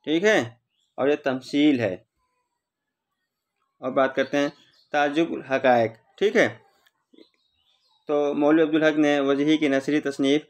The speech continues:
करार दिया है, लेकिन किसी ने ये तहकीक पेश की है कि यह गुजरात के एक बुजुर्ग शाह वजीउल्लाह का कारनामा है।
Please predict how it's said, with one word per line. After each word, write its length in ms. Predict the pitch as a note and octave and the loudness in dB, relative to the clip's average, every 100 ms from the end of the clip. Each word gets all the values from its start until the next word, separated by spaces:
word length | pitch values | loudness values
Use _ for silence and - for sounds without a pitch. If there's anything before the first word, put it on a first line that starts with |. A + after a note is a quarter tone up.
| _ _ C3 | _ _ -2
करार 260 | C3 C3+ | 2 2
दिया 220 | C3+ C#3+ C#3+ | 2 2 2
है, 160 | D3 | 0
लेकिन 400 | C#3+ C3+ E3 D#3 | 0 0 0 -2
किसी 280 | C#3+ C#3+ D#3+ | -2 -2 0
ने 100 | D3+ | 2
ये 100 | D3 | 0
तहकीक 520 | D3 C#3+ C#3 D#3+ E3 - | 0 -2 -2 -2 -2 -2
पेश 220 | D3 D#3 | -4 -2
की 160 | - C#3 | -2 2
है 140 | C3 | 2
कि 220 | B2+ D3+ - _ _ C#3 | 2 -2 -4 _ _ -6
यह 120 | C3+ | -2
गुजरात 540 | C3 C3 C3 D#3+ - - _ - | 0 4 4 4 2 -10 _ -4
के 140 | C#3 | 0
एक 120 | D3 C#3+ | 0 0
बुजुर्ग 440 | C3+ F3 F3 A#2 G2+ _ _ _ _ | 0 2 2 0 -4 _ _ _ _
शाह 220 | F3 E3+ | -4 0
वजीउल्लाह 500 | C#3 C3+ C#3+ C#3+ D#3+ D3+ | 0 2 2 2 0 0
का 160 | A#2+ - | -4 -2
कारनामा 500 | B2+ A#2+ A#2+ A#2+ A2 | -2 0 0 0 -2
है। 180 | F#2+ | -4